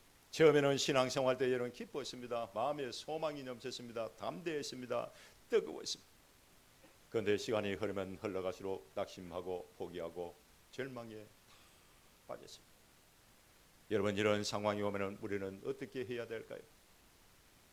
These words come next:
지금 우리는 비교할 수 없을 만큼 좋은 시대를 우리가 살아가고 있고 믿음 생활, 신앙 생활을 하고 있습니다.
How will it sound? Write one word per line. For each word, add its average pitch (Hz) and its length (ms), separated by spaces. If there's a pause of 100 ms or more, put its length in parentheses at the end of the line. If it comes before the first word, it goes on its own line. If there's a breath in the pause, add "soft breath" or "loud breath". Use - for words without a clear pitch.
(420)
지금 127 300
우리는 120 460
비교할 165 640
수 160 180 (100)
없을 135 380
만큼 123 400
좋은 113 240
시대를 107 480
우리가 104 240
살아가고 98 480
있고 - 320 (240)
믿음 101 300
생활, 95 360
신앙 87 280
생활을 85 420 (160)
하고 - 160
있습니다. - 320